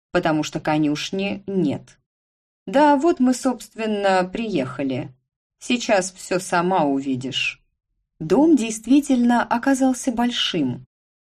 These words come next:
немногим меньше княжеского, и за ним даже, кажется, действительно ухаживали.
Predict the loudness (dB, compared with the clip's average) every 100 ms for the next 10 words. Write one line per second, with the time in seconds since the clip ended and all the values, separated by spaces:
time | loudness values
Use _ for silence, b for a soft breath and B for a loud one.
0 | -4 2 6 6 6 4 4 2 0 -4
1 | -6 -4 -4 -4 -6 -12 -10 -8 -8 -10
2 | -14 _ _ _ -4 0 0 0 0 4
3 | 4 4 4 2 2 0 2 0 0 -10
4 | -4 -2 -2 -4 -6 -6 -2 -2 -2 -2
5 | -2 -4 -8 -4 -2 -2 -4 -6 -6 -8
6 | -10